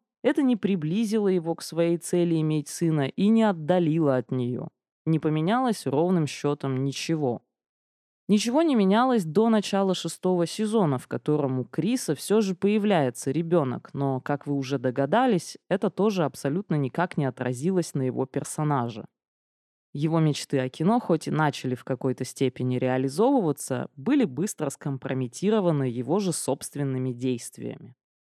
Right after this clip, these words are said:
Кристофер Малтисанти начал просто водителем Тони, убивающим людей без видимой причины, и закончил абсолютно в этой же точке. Всё, через что он прошёл —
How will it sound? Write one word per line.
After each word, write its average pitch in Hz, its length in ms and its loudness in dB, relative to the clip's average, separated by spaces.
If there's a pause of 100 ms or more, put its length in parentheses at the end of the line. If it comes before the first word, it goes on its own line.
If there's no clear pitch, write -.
(880)
Кристофер 254 500 -2
Малтисанти 185 720 0
начал 170 360 -2
просто 151 460 -6
водителем 139 580 -4
Тони, 196 400 2
убивающим 135 800 0
людей 123 400 0
без 131 240 -2
видимой 139 440 0
причины, 143 760 -2 (160)
и 160 80 0
закончил 220 720 0
абсолютно 240 640 0
в 120 80 -4
этой 139 260 0
же 135 160 -2
точке. - 600 -6 (920)
Всё, 151 280 0
через 120 300 -6
что - 240 -6
он 127 120 -2
прошёл — 233 600 -2